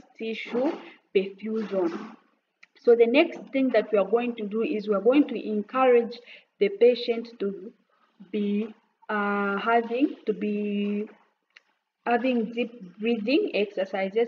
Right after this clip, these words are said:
and to be coughing. So if the patient is conscious, we are going to encourage them to be having deep breathing and deep coughing exercises. And why are we doing that? We want to promote full lung expansion.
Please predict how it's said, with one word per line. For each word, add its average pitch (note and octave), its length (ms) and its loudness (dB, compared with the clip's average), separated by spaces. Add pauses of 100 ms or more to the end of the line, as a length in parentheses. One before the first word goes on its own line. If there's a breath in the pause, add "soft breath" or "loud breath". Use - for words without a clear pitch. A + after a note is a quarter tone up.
(120)
and G3 320 -2
to G#3 80 -4
be G3 200 -10 (200)
coughing. A3 560 0 (320 soft breath)
So A#3+ 120 8
if B3 240 0
the A#3+ 100 4
patient D4 560 0
is A3+ 240 -12
conscious, A#3+ 640 -2
we G#3+ 160 -2
are G3+ 260 -2
going A3 300 -4
to G#3 100 -8
encourage G#3+ 500 -2
them C#4+ 340 2
to G#3 100 -6
be G#3 400 -6 (420 loud breath)
having A#3 540 2
deep C4 260 -2
breathing B3 840 0
and G#3 300 -2
deep D#4+ 360 0
coughing A#3 540 2
exercises. F#3+ 880 -8 (120)
And G3+ 160 -6
why B3+ 260 6
are A#3 140 2
we C4 120 0
doing A#3+ 420 -2
that? C4+ 260 -2 (440 soft breath)
We G3+ 120 2
want G#3+ 460 2 (100)
to G3 100 -4
promote G3 680 -4 (220)
full A#3+ 200 -2
lung A3 440 -4
expansion. G3 1120 -6